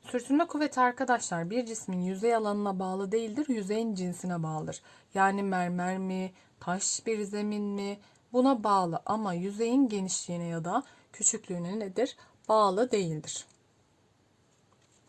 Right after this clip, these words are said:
Şimdi arkadaşlar bundan sonra, e, soru çeşitlerini göreceğiz. Yani Newton'un hareket yasaları ile ilgili arkadaşlar sistemleri göreceğiz. Oradan sonra soru sö-,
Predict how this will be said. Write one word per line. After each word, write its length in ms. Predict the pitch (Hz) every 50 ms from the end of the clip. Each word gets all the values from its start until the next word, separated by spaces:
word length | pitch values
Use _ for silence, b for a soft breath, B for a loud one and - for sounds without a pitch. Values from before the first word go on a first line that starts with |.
| _ _ _ -
Şimdi 220 | - 254 269 294
arkadaşlar 600 | 277 285 277 - 311 311 269 - - 208 185 185
bundan 260 | 208 226 247 262 277
sonra, 480 | 285 - - 302 285 233 196 190 - - b b b b b b b b b -
e, 420 | - 190 185 185 185 180 180 180 180
soru 300 | 196 - - 226 277 285
çeşitlerini 560 | - - 220 - - - 202 196 202 202 185
göreceğiz. 420 | 170 170 165 156 160 160 160 165
Yani 400 | 196 196 202 190 185 196 247 302 b b b b b b b b b b b b b b _ _
Newton'un 300 | 247 254 254 - 254 233
hareket 360 | 226 233 226 226 - 262 254 -
yasaları 380 | 247 247 - 208 190 185 180
ile 180 | 180 170 175 175
ilgili 200 | 165 175 170 170
arkadaşlar 600 | 170 165 - 175 165 170 165 160 - - 311 339
sistemleri 680 | 339 - - 202 - - - 180 180 180 180 190 233 226
göreceğiz. 480 | 226 190 165 165 - 233 311 330 - B B B B B B _
Oradan 360 | 247 277 294 247 247 208 190
sonra 320 | 180 - - 170 165 165 160
soru 240 | - - 170 165 165
sö-, 300 | - - 170 - -